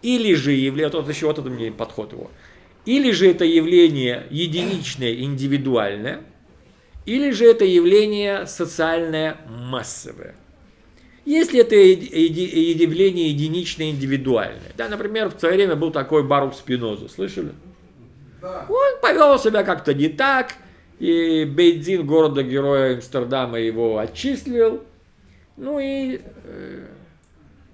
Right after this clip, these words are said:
Speaker 1: э, отряд не, не, не заметил потери бойца. То есть вот он такой, ну что поделаешь, в семье не без урода. Окей? Он, мы его отчислили, а народ Израиля пошел дальше.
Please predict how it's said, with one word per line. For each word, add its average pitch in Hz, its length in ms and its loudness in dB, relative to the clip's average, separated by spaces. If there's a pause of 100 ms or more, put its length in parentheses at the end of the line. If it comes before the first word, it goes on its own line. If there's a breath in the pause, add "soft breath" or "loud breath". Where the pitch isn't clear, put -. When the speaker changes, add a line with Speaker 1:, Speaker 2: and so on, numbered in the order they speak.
(160)
Speaker 1:
э, 117 580 -14
отряд 214 360 -4
не, 185 100 -4
не, 170 340 -8
не 165 140 -4
заметил 170 400 0
потери 143 420 -2
бойца. 117 500 -2 (200)
То 349 80 -4
есть 381 100 -6
вот 359 220 -8
он 330 160 -6
такой, 254 360 6
ну 220 120 -2
что 214 120 -2
поделаешь, 123 440 0
в - 80 -16
семье 170 240 -4
не 170 100 -4
без 139 220 -4
урода. 110 340 -8 (880 loud breath)
Окей? - 380 -4 (1120 soft breath)
Он, 262 360 2
мы 220 120 -2
его 160 420 6
отчислили, 240 920 0 (100)
а 220 300 -8
народ 240 340 -4
Израиля 190 380 -2
пошел 151 320 -6
дальше. 90 440 -14